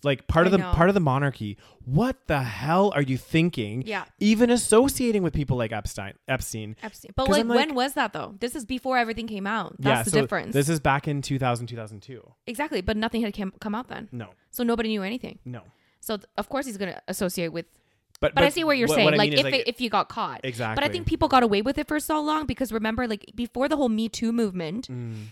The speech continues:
Speaker 2: like, there was so many cases that
Speaker 1: That's
Speaker 2: peop-,
Speaker 1: true.
Speaker 2: like, all these men,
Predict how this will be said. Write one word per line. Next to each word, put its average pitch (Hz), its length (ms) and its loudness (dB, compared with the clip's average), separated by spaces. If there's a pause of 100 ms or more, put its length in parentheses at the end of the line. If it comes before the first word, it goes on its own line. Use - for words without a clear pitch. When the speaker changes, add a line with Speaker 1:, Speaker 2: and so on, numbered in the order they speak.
(160)
Speaker 2:
like, 208 300 -4
there 247 160 2
was 262 120 2
so 302 540 4
many 277 140 0
cases 196 480 -8
that 202 240 -2 (100)
Speaker 1:
That's - 160 -4
Speaker 2:
peop-, 339 80 2
Speaker 1:
true. - 240 -6
Speaker 2:
like, 311 220 -4
all 294 240 6
these 330 240 2
men, 226 180 0